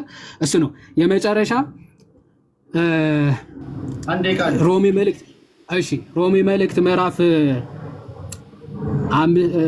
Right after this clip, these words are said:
Speaker 1: ምዕራፍ ዘጠኝ ከቁጥር አምስት ያለውን ተናግሬ ይጨርሳለሁ።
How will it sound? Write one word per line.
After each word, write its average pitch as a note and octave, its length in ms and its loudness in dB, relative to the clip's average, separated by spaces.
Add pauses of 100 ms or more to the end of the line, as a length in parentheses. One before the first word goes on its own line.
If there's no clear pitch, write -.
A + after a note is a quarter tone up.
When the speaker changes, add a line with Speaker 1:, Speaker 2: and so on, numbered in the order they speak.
Speaker 1:
ምዕራፍ F3+ 340 2
ዘጠኝ F3+ 260 2
ከቁጥር E3+ 320 0
አምስት E3 300 2
ያለውን E3+ 420 2
ተናግሬ E3 400 0
ይጨርሳለሁ። B2+ 680 -2